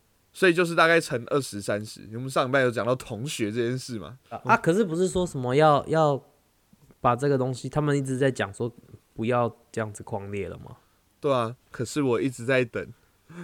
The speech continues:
Speaker 1: 可是看现在影子都还没看到，我感到非常的，我最近就感到很常忧心忡忡，害我都睡不好。好，很可怕。
Speaker 2: 哦。那你如果被匡列的话？
Speaker 1: 嘿，哦，不要啦。<laughs>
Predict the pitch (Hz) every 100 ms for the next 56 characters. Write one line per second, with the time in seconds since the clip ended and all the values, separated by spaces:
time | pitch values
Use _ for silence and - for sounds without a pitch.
0 | 156 - 98 123 - 127 120 123 123 117
1 | 98 90 98 113 117 98 95 123 98 98
2 | 90 98 95 98 101 107 101 104 87 90
3 | 87 _ - - _ - 117 123 160 151
4 | 160 143 123 139 135 110 95 101 113 127
5 | 135 139 - 127 135 - 135 123 - 120
6 | 107 123 _ 139 113 92 113 - 135 101
7 | 113 - - - - - - - _ _
8 | _ - - 113 - - 113 127 - 90
9 | - 110 92 - _ _ _ _ _ -
10 | 208 185 160 170 143 165 - 139 143 151
11 | 135 123 131 123 113 - _ _ 123 113
12 | 95 - 110 98 110 120 110 90 - -
13 | 156 - 175 - 127